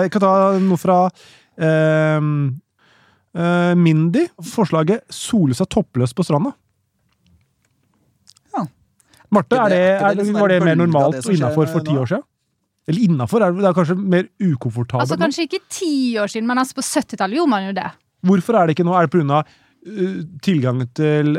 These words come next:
Speaker 1: altså, sosiale medier, at det er lettere å bli
Speaker 3: Ja, det
Speaker 1: avbildet?
Speaker 3: kan godt være, men det har jo også bare blitt på en måte at det betyr noe ann-, altså, at man legger litt andre ting i det enn det, det man gjorde
Speaker 1: Gjør
Speaker 3: før,
Speaker 1: man?
Speaker 3: kanskje.
Speaker 1: Hva legger man i det nå?
Speaker 3: At,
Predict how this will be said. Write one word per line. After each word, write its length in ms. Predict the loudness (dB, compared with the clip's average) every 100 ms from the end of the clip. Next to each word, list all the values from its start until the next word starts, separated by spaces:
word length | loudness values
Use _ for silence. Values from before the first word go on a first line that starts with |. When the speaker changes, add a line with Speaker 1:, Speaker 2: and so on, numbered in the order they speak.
| -2
Speaker 1:
altså, 240 | -2 -2
sosiale 400 | -4 -2 0 2
medier, 320 | 0 -2 -2 -2
at 20 |
det 80 | -2
er 80 | -2
lettere 240 | -4 -6
å 60 | 0
bli 140 | 0
Speaker 3:
Ja, 320 | -2 -4 -2 0
det 160 | 0
Speaker 1:
avbildet? 240 | 0 0 _ -4
Speaker 3:
kan 180 | -2
godt 220 | -2 -4 -4
være, 140 | -4
men 100 | 0 0
det 80 | 0
har 140 | 0
jo 80 | -4
også 240 | -8 -6
bare 220 | -4 -2 -4 -8 -8
blitt 480 | -2 -2 -2 -8 -20 -10
på 80 | -6
en 80 |
måte 240 | -6 -6 0 2
at 160 | 0 -2
det 140 | -4 -4
betyr 400 | -6 -2 0 0
noe 80 | -4 -2
ann-, 320 | -2 0 -2 -2
altså, 220 | -2 -2
at 80 | -2
man 160 | 0 0
legger 240 | 0 -2
litt 100 | -2
andre 220 | -2 -2
ting 160 | -2 -2
i 200 | 0 0
det 100 | 0
enn 220 | 0 0
det, 160 | 0 -2
det 140 | -2 -6 -6
man 120 | -6
gjorde 160 | -4 0
Speaker 1:
Gjør 80 | 2
Speaker 3:
før, 80 |
Speaker 1:
man? 80 | 2
Speaker 3:
kanskje. 300 | 0 -2 0
Speaker 1:
Hva 80 | 2
legger 160 | 2 2
man 100 | 0
i 60 |
det 80 | 0
nå? 80 | -2 _ _ _ _ _ _ _
Speaker 3:
At, 260 | -6 -6